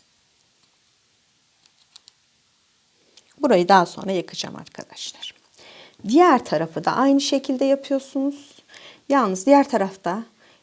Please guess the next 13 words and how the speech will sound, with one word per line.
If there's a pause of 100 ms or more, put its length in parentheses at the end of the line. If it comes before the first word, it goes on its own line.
(100)
e, (760)
ipimiz
yanda
olacak.
Bakın
ben
burada
yakmadım
görün
diye. (640)
E,
ipimiz
bizim